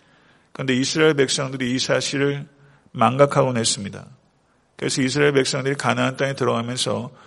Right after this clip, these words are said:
풍요로운 수확을 기대하면서 바알 숭배로 이탈됐어요. 그래서 이스라엘 백성들이 날씨를 통제하는 수단이 누구에게 있다고 생각했느냐? 예, 바알 신에게 있다고 생각했어요. 시편 이십구 편은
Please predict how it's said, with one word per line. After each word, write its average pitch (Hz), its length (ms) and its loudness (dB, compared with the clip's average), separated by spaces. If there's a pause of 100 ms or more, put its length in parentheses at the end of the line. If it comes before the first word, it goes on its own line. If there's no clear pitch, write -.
(240)
풍요로운 170 720 2
수확을 151 760 4 (340)
기대하면서 123 960 0
바알 123 420 2
숭배로 131 680 -2
이탈됐어요. 120 720 -2 (640)
그래서 143 220 -2
이스라엘 139 320 0
백성들이 127 640 -4 (460)
날씨를 139 640 2
통제하는 160 640 -4
수단이 139 580 -4 (240)
누구에게 127 500 -2
있다고 123 220 -4
생각했느냐? 113 800 -10 (520)
예, 113 100 -8
바알 113 460 -2
신에게 135 420 -4
있다고 123 280 -2
생각했어요. 113 560 -8 (920)
시편 165 400 -4
이십구 127 380 -4
편은 107 420 -8